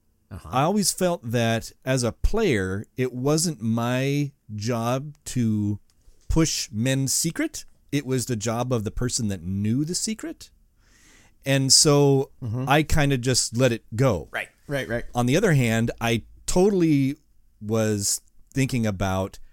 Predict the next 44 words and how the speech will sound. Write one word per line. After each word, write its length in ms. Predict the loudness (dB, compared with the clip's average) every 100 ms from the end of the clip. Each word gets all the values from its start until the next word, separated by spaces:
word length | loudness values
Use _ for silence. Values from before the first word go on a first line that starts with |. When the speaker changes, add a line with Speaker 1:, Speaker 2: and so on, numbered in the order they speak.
| _
Speaker 2:
how 280 | -4 -2 0
I 120 | 0
can 240 | -2 -4 -2
push 540 | -4 -2 -2 -4 -8 -12 -8
the 80 |
secret, 400 | -4 -4 -2 -4
and 80 | -2
I 80 | -2
happen 240 | 0 -2 -4
to 80 |
know 240 | -2 0 0
Lilith's 460 | 0 2 2 2
secret. 520 | -4 -4 -4 -8 -14 -16 -18 -20 -20 -14
Speaker 1:
Right. 120 | -4
Speaker 2:
And 180 | -2 2
so 420 | 2 2 0 -2 -4
I 200 | -2 0
was 580 | 0 -2 -2 -2 -4 -6 _ _
trying 380 | -4 0 0 0
to, 160 | -2 -4
every 220 | -2 0
opportunity 580 | 0 -2 -4 -2 0 2
where 160 | 2 0
she 240 | -2 -2
would 180 | -2 -2
kind 320 | -4 -2 0
of 140 | 0 0
let 200 | -4 -2
something 540 | -4 -2 -4 -4 -6 -8 _
Speaker 1:
Yeah. 260 | -6 -6 -8 -12
<laughs> 140 | -8 -4
Speaker 2:
slip 480 | -2 0 -2 -2 -6
a 60 |
little 200 | -4 -2
bit, 280 | 0 0 0 -4
Mend 460 | -2 4 4 4 2
would 540 | 2 2 2 0 -2 -4
kind 200 | 0 2
of 280 | 2 0 -6 -4
double 280 | 4 4 6
down 300 | 2 2 2
on 200 | 0 -2
that. 260 | -6 -8 -10
Speaker 1:
Yeah, 180 | -8